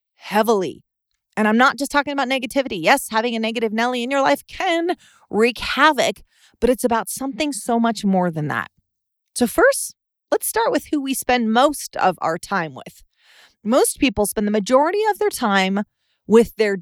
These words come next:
default peer group. Your default peer group are the people that you have in your life by default.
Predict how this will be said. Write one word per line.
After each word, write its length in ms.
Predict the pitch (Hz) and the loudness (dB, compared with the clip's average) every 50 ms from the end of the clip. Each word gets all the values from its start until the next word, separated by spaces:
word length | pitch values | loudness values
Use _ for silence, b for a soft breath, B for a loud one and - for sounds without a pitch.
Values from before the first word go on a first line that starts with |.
| - | -8
default 720 | - 240 262 269 - - 285 269 269 262 247 - - - _ _ _ - | -8 -6 -4 -4 -2 0 2 2 2 0 -2 -6 -14 -18 _ _ _ -8
peer 240 | - - 220 202 170 | -2 0 0 0 0
group. 400 | 143 156 156 135 110 - - - - _ _ _ _ _ _ _ _ _ _ | -2 -6 -8 -8 -8 -12 -20 -20 -20 _ _ _ _ _ _ _ _ _ _
Your 120 | - 226 | -10 -6
default 400 | 196 311 330 - 339 320 277 - | -4 -4 -4 -4 -6 -8 -8 -8
peer 200 | - 285 294 285 | -8 -8 -8 -8
group 240 | 254 - 285 277 - | -8 -10 -8 -6 -6
are 60 | 269 | -6
the 80 | 233 240 | -4 -4
people 220 | 233 262 226 269 | -6 -4 -4 -4
that 100 | 240 - | -4 -2
you 60 | - | -2
have 240 | 214 190 233 233 226 | 0 2 2 2 2
in 100 | 247 247 | 2 0
your 100 | 233 240 | -2 0
life 320 | 233 190 180 190 220 202 - - | 2 2 4 2 2 0 -4 -4
by 240 | - 143 147 165 185 | -4 -2 -2 -2 0
default. 480 | 180 349 453 - - 220 160 - - | 2 2 2 6 6 4 4 4 -2